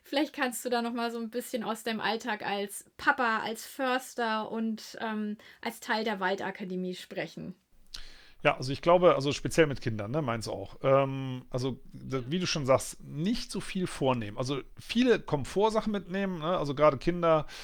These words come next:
Speaker 2: äh, sind's gewöhnt, äh, pünktlich Hunger zu bekommen, solche Dinge, ne? Dann spielt's keine Rolle mehr, ob wie toll die Aktion ist, denn wenn Hunger, Trinken, wenn solche Sachen nicht funktionieren, ist schon mal ganz schlecht. Also Komfortsachen alle einpacken, ne?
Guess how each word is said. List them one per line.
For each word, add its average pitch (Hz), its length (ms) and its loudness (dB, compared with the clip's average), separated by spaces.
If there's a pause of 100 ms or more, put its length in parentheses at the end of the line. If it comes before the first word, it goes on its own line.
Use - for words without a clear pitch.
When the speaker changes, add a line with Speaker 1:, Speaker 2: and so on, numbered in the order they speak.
(400)
Speaker 2:
äh, 139 260 10
sind's 135 280 -4
gewöhnt, 139 480 -2
äh, 127 300 0
pünktlich 156 500 -4
Hunger 185 180 0
zu - 140 -4
bekommen, 147 440 0
solche 135 280 2
Dinge, 127 240 0
ne? 135 180 4
Dann 123 160 0
spielt's 127 260 -6
keine 127 160 0
Rolle 131 180 6
mehr, 127 420 8
ob 120 180 0
wie 127 160 -4
toll 135 280 6
die 120 120 -2
Aktion 123 420 0
ist, - 320 -6
denn 120 280 -2
wenn 117 160 -4
Hunger, 135 480 2
Trinken, 131 360 -6
wenn 120 120 -4
solche 135 240 0
Sachen 123 180 2
nicht 113 80 -6
funktionieren, 120 380 -4
ist 113 80 -6
schon 120 100 -4
mal 113 60 -2
ganz 107 200 -2
schlecht. 107 240 -6
Also 123 140 -4
Komfortsachen 196 640 2
alle 127 160 6
einpacken, 240 560 0
ne? 226 200 2